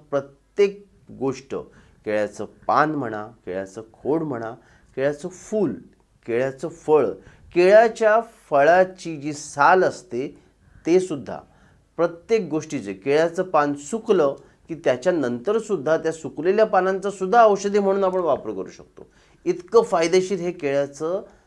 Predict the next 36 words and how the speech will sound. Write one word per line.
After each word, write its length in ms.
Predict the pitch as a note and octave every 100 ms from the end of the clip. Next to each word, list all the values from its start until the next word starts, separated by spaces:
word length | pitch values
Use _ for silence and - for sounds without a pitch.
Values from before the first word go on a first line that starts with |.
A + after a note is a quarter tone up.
| _ A2
झाड 260 | A2 A2 A#2
आहे. 300 | B2+ G#2 A#2 - _ _
तर 40 | G#2
लक्षात 380 | G2+ - D3 C#3
घ्या, 300 | A2+ A#2 - _ _ _ -
आजच्या 320 | G2+ A2 -
या 120 | E3 D#3
व्हिडिओमध्ये 520 | C3 C3+ B2+ A#2 C3
आपण 240 | A2+ C3
हेच 300 | A2 A#2 A2+
जाणून 200 | G2 F2+
घेणार 140 | E2 D2
आहोत. 200 | - - _ _
सगळ्यात 320 | - G#3+ B3 B3+
पहिलं 340 | A#3+ G3+ G3+
म्हणजे 280 | F#3+ F3 F#3 -
आपण 300 | C3+ D#3 D#3+
पिवळं 380 | E3+ D#3 D#3
केळं, 240 | D3 A#2+ G2+
जे 200 | G2+ D3
आपण 220 | C#3 D#3
सगळेजण 560 | D3+ B2 A#2 D3 D3+ D3 D3
खात 220 | C#3 C3+
असतो, 380 | A#2+ - B2 - _ -
त्या 100 | B2
केळ्याचा 580 | B2 - A#2+ C3+ C#3 C3+
सगळ्यात 460 | - C3 A#2+ F#3
चांगला 380 | F#3 F3+ C#3+ D3+
फायदा 300 | D3+ C#3 C3+
हा 160 | B2 C3+
असतो 320 | C#3 - C#3+
की 140 | C#3
वजन 440 | C#3+ G#2+ A2 C3 D3
वाढवण्यासाठी 720 | A2 F#2 G#2+ C#3+ D3 C#3+ D3
मदत 240 | C#3 C3+ C#3+
करतं, 340 | C#3 A#2+ B2+